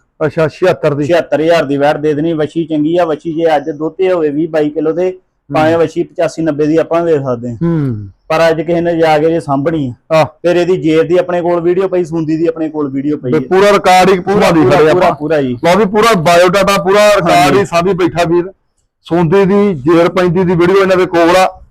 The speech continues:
Speaker 1: ਜਿੱਦਾਂ ਮਰਜ਼ੀ ਇੱਥੇ ਆਣ ਕੇ ਤਸੱਲੀ ਨਾਲ ਵੇਖੋ,
Speaker 2: ਸੰਧੂ
Speaker 1: ਠੀਕ ਆ?
Speaker 2: ਸਾਹਿਬ, ਜੇ ਆਪਾਂ ਹਿਸਾਬ ਲਾਈਏ, ਵੱਛੀ ਏਡੀ ਤਿਆਰ ਕਰਨੀ ਹੋਵੇ ਪਹਿਲਣੀ, ਤੇ ਉਹੀ ਲੱਖ, ਸਵਾ ਲੱਖ ਖਾ ਕੇ ਫਿਰ, ਫਿਰ ਜਾ ਕੇ ਤਿਆਰ
Speaker 1: ਫਿਰ,
Speaker 2: ਹੁੰਦੀ ਆ।
Speaker 1: ਫਿਰ ਹੁੰਦੀ ਆ।
Speaker 2: ਹਾਂਜੀ।
Speaker 1: ਕੋਈ
Speaker 2: ਇਹ ਤੇ ਹੁਣ
Speaker 1: ਗੱਲ
Speaker 2: ਕਰਮ
Speaker 1: ਨਹੀਂ।
Speaker 2: ਵਾਲੀ ਨੇ ਜਾਂਦਿਆਂ ਭਾਂਡੇ 'ਚ ਪਾਉਣਾ।
Speaker 1: ਬਿਲਕੁਲ।
Speaker 2: ਹਾਂਜੀ।
Speaker 1: ਲਓ ਵੀ end to end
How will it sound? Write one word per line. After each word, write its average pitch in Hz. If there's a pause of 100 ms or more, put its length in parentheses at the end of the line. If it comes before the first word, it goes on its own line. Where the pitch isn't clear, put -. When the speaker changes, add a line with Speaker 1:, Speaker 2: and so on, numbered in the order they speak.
(160)
Speaker 1:
ਜਿੱਦਾਂ 160
ਮਰਜ਼ੀ 170
ਇੱਥੇ 175
ਆਣ 160
ਕੇ 165
ਤਸੱਲੀ 151
ਨਾਲ 156
ਵੇਖੋ, 143
Speaker 2:
ਸੰਧੂ 139
Speaker 1:
ਠੀਕ 170
ਆ? 185
Speaker 2:
ਸਾਹਿਬ, 196
ਜੇ 196
ਆਪਾਂ 196
ਹਿਸਾਬ 196
ਲਾਈਏ, 185
ਵੱਛੀ 180
ਏਡੀ 185
ਤਿਆਰ 175
ਕਰਨੀ 185
ਹੋਵੇ 170
ਪਹਿਲਣੀ, 196
ਤੇ 220
ਉਹੀ 196
ਲੱਖ, 185
ਸਵਾ 180
ਲੱਖ 180
ਖਾ 165
ਕੇ 185
ਫਿਰ, 185
ਫਿਰ 175
ਜਾ 170
ਕੇ 175
ਤਿਆਰ 165
Speaker 1:
ਫਿਰ, 160
Speaker 2:
ਹੁੰਦੀ 156
ਆ। 170
Speaker 1:
ਫਿਰ 175
ਹੁੰਦੀ 127
ਆ। 117 (160)
Speaker 2:
ਹਾਂਜੀ। 165
Speaker 1:
ਕੋਈ -
Speaker 2:
ਇਹ 160
ਤੇ 208
ਹੁਣ 208
Speaker 1:
ਗੱਲ 185
Speaker 2:
ਕਰਮ 170
Speaker 1:
ਨਹੀਂ। 175
Speaker 2:
ਵਾਲੀ 180
ਨੇ 190
ਜਾਂਦਿਆਂ 175
ਭਾਂਡੇ 190
'ਚ 165
ਪਾਉਣਾ। 151 (220)
Speaker 1:
ਬਿਲਕੁਲ। 143 (480)
Speaker 2:
ਹਾਂਜੀ। 156
Speaker 1:
ਲਓ 202
ਵੀ 233
end 233
to 240
end 233